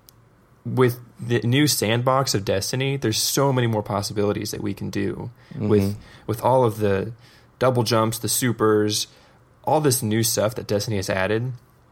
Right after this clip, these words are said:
Speaker 1: It just opens up more possibilities for the community to create something amazing. And I think with a simple custom game or private matches editor, that would, you know, become reality.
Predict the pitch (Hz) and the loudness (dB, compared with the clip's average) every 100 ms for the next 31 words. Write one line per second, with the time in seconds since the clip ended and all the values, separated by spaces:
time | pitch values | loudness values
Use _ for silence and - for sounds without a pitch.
0 | _ _ - 120 - 120 117 107 101 107 | _ _ -10 -4 0 2 2 0 2 0
1 | 107 104 104 104 107 104 - 104 - 104 | 2 -2 0 0 2 0 -2 -6 -4 -2
2 | 110 101 98 - 98 - 101 104 - 104 | -2 -2 -4 -4 -4 -2 -2 -2 -4 -6
3 | 98 101 107 101 104 104 104 95 - - | -4 -6 -4 -6 -2 0 0 -4 -8 -10
4 | 98 98 95 101 104 104 98 - - _ | -4 -4 -2 -4 -4 -4 -4 -8 -20 _
5 | - - _ - 107 107 - - - _ | -20 -20 _ -2 2 2 -2 -16 -20 _
6 | - 104 - 107 101 98 - 107 - 104 | -6 -4 -2 -4 -4 -4 0 0 0 -4
7 | 98 101 92 98 113 - 98 95 - 101 | -2 -2 -2 -4 -8 -6 -6 -4 -2 -2
8 | 101 98 95 - 98 95 - 143 98 92 | -2 -2 -4 -4 -8 -6 -2 -2 -2 -2
9 | 95 120 - - 110 98 101 101 95 - | -4 -8 -14 -12 -8 -4 -2 -4 -6 -18
10 | _ _ _ _ _ - _ - 104 98 | _ _ _ _ _ -20 _ -6 -4 -2
11 | 104 - 104 95 104 110 - | -4 -2 -2 -2 -2 -2 -6